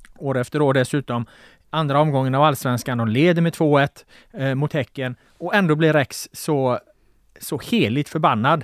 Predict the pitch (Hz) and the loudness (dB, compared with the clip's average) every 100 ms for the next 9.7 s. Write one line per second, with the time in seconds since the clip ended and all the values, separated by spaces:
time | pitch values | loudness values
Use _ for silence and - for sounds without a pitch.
0 | - 147 143 127 143 110 110 90 131 151 | -6 -8 -6 -6 -4 -4 -6 -6 0 0
1 | - 147 151 143 143 156 185 156 - 170 | 0 -2 -2 -2 -4 0 2 0 0 -2
2 | 131 - 175 117 107 117 - 110 110 104 | -2 -4 -4 -4 -6 -4 -4 -4 -6 -6
3 | 156 117 123 120 196 139 98 98 - 123 | -4 0 0 2 2 2 -2 -4 -6 -6
4 | 107 - 185 202 151 131 _ _ _ - | -6 -4 -4 -2 -4 -6 _ _ _ -4
5 | 170 107 107 113 98 - - - - - | -2 -2 -4 -2 -4 -6 -18 -20 -16 -4
6 | 160 165 165 139 127 156 139 131 127 - | -2 -2 -2 -2 0 0 0 0 -2 -4
7 | 127 127 123 - 127 - 117 107 - 117 | -4 -6 -6 -2 -2 -2 -8 -8 -6 -6
8 | 107 - 123 120 117 110 123 110 123 120 | -6 -6 -8 -4 -4 0 0 0 2 2
9 | 131 131 135 143 139 135 | 2 2 2 0 -2 -2